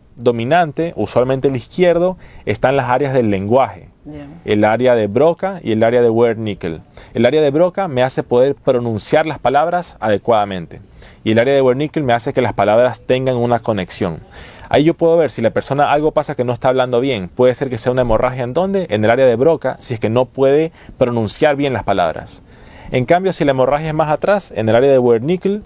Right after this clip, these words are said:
Speaker 1: ahí la persona va a decir palabras, pero las palabras no tienen sentido. ¿Sí? Entonces, eh, estas áreas del lenguaje están en el hemisferio, en el hemisferio, eh, izquierdo,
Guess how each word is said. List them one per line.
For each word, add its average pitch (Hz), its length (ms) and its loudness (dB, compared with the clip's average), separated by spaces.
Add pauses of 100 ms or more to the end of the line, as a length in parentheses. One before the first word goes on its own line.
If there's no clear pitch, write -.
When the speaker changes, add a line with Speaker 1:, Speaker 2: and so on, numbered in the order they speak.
(280)
Speaker 1:
ahí 139 340 2
la 113 200 0
persona 135 360 -2
va 131 140 2
a - 40 2
decir 139 260 -4
palabras, 165 640 0
pero 113 120 0
las 101 140 -2
palabras 113 320 0
no 117 100 -2
tienen 135 280 -2
sentido. 95 580 0 (600)
¿Sí? 139 160 0
Entonces, 123 400 0
eh, 113 300 2
estas 143 400 -2
áreas 135 240 0
del 110 160 0
lenguaje 151 520 0
están 120 320 -4
en 127 100 -2
el 127 100 0
hemisferio, 127 580 0 (340)
en 110 140 0
el 107 100 2
hemisferio, 123 640 0
eh, 107 320 2
izquierdo, 95 720 -2